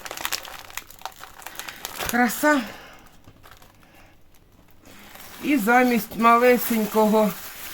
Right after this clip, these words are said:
пакуночку акуратного вийшов ось такий мішок тепер. Ось так. А тепер мені залишилося все це перемити.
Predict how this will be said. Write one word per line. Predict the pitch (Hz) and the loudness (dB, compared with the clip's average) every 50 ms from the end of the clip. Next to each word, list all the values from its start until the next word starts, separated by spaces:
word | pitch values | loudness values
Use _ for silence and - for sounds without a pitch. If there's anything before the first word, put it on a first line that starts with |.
| - - - - - | -12 -12 -10 -6 2
пакуночку | - 226 - - - 277 330 359 349 294 233 208 - - - - 208 220 196 - - - | 2 2 2 2 0 0 2 4 4 4 4 2 0 -4 -6 -4 -2 -2 -2 -2 -2 0
акуратного | 233 - - - 220 233 233 220 196 185 175 - 185 180 180 190 190 196 | -2 -2 -2 -4 -2 0 2 4 4 4 2 0 -2 0 2 2 2 2
вийшов | 214 254 285 285 - - 254 233 220 | 2 2 0 0 0 0 -2 0 0
ось | 220 220 | 0 -2
такий | - 220 208 208 - 233 240 233 | -2 -6 -8 -6 -4 -6 -4 -2
мішок | 233 220 202 - - 139 131 - - - - | -2 -2 -2 -4 -8 -10 -10 -10 -12 -14 -14
тепер. | 135 - - 131 127 117 - - - - - - - - - - - - - - - - - - - - - - - - - - - - - - - - - - - - - - - - - - - - - - - - - - - - - - - - - - - - - | -14 -12 -10 -10 -10 -10 -10 -14 -20 -20 -20 -20 -20 -20 -18 -18 -18 -18 -18 -18 -18 -18 -20 -20 -20 -20 -20 -20 -20 -20 -20 -20 -20 -20 -20 -20 -20 -20 -20 -20 -20 -20 -20 -20 -20 -20 -20 -20 -18 -18 -14 -12 -12 -12 -12 -12 -12 -12 -12 -14 -14 -18 -20 -20 -20 -10 -8
Ось | 233 220 - - - | -8 -8 -8 -8 -6
так. | 208 196 185 - - - - - - - - - - - - - - - - - - - - - - - - - - _ _ _ _ - - - - - - - - - - - _ - | -4 -4 -6 -6 -10 -12 -12 -12 -14 -14 -16 -18 -20 -20 -20 -20 -20 -20 -20 -20 -20 -20 -20 -20 -20 -20 -20 -20 -20 _ _ _ _ -20 -20 -20 -20 -20 -20 -20 -20 -20 -20 -20 _ -16
А | - 165 | -14 -12
тепер | - 202 190 - 240 254 262 | -10 -10 -6 -2 0 0 2
мені | 240 233 220 220 220 | 4 4 2 2 0
залишилося | 208 202 214 214 214 226 208 - - 214 202 202 196 - - 202 | 2 4 4 4 4 2 -2 -2 -2 -2 -2 -2 -2 -2 -4 -6
все | 185 - - - 208 196 | -6 -6 -6 -8 -8 -8
це | 202 - 196 | -6 -8 -10
перемити. | 190 - 190 185 180 190 190 214 233 240 - - - 165 151 | -8 -6 -6 -6 -4 -4 -4 -4 -4 -6 -8 -8 -8 -8 -8